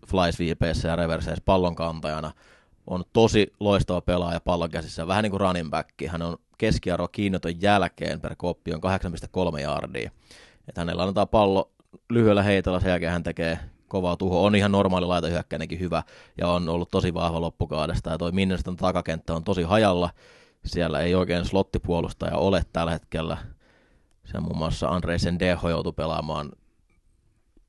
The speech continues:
kovaa laitahyökkää vastaan, Saintsia vastaan, ja uskon, että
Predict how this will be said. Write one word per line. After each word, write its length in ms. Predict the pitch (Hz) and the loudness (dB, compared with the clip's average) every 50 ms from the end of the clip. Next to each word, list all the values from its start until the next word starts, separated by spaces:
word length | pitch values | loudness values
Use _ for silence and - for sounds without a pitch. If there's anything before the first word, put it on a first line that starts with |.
| _ _ _ | _ _ _
kovaa 360 | - 104 98 92 90 85 87 | 2 2 4 4 6 4 4
laitahyökkää 640 | 87 85 87 87 85 87 82 82 - - 87 82 82 | 4 4 2 2 2 0 0 -2 -2 -2 -2 -2 -2
vastaan, 520 | 82 82 82 - - 85 85 82 82 82 - - - - _ _ - | -2 -2 -4 -4 -4 -4 -4 -4 -6 -8 -10 -14 -20 -20 _ _ -4
Saintsia 380 | - 139 123 107 - 101 98 87 | 0 2 2 2 2 0 0 2
vastaan, 480 | 90 85 - - - 90 85 82 82 | 2 0 -2 -2 -4 -2 -2 -2 -2
ja 240 | 85 87 87 85 - - _ _ _ _ _ _ _ _ _ _ _ _ _ _ - 101 | -4 -2 -2 -2 -4 -6 _ _ _ _ _ _ _ _ _ _ _ _ _ _ -4 -4
uskon, 240 | 95 - - 87 | -4 -2 -2 -2
että 320 | 82 - - - 82 82 | -2 -2 -2 -2 -2 -2